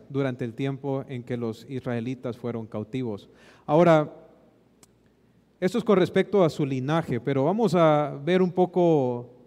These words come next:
eh, vamos a acercarnos un poco más a la vida de Esdras, y el texto en el versículo seis, volviendo a Esdras siete, nos describe un poco acerca de cuál era la labor y cómo,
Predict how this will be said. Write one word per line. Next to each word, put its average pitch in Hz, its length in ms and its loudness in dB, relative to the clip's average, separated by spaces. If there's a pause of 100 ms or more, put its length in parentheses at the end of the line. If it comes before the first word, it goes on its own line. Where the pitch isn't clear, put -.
(680)
eh, 120 240 -10
vamos 180 220 0
a 202 60 4
acercarnos 185 560 0
un 170 120 -2
poco 180 300 0
más 165 320 -2
a 151 80 0
la 123 220 0
vida 160 240 -2
de 147 200 2
Esdras, 143 480 -4 (200)
y 147 80 0
el 135 80 -2
texto 180 320 -2
en 185 80 0
el 165 80 -2
versículo 165 480 -2
seis, 165 500 0 (540)
volviendo 131 400 -4
a 143 80 2
Esdras 143 320 -2
siete, 147 440 0 (280)
nos 185 140 2
describe 226 420 4
un 214 100 2
poco 226 340 4
acerca 208 460 2
de 160 560 2 (460)
cuál 202 260 4
era 214 160 4
la 170 140 4
labor 156 520 2 (1080)
y 160 100 -4
cómo, 226 920 0